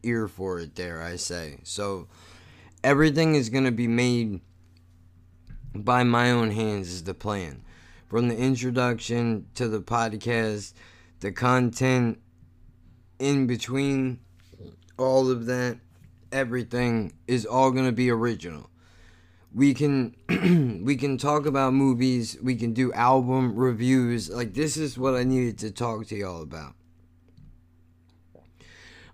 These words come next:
I'm trying to set my life up right now. So you gotta give me a couple of days. But by next week, everything should be back to normal. Here's the deal.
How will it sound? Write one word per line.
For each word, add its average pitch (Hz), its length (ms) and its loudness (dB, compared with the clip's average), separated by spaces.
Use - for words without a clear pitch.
I'm 143 200 4
trying 151 280 4
to 131 100 2
set 135 220 0
my 117 140 0
life 107 380 -2
up 87 260 -10
right 98 280 -6
now. 87 280 -12
So - 120 -8
you 117 140 0
gotta 120 240 4
give 131 220 4
me 147 180 4
a 123 80 0
couple 123 360 0
of 110 140 -2
days. 104 560 -4
But 131 280 0
by 131 280 2
next 139 400 4
week, 151 560 0
everything 147 480 4
should 131 220 -4
be 131 80 0
back 131 320 2
to 131 140 -4
normal. 110 340 0
Here's 139 360 0
the 143 120 -2
deal. 113 380 -4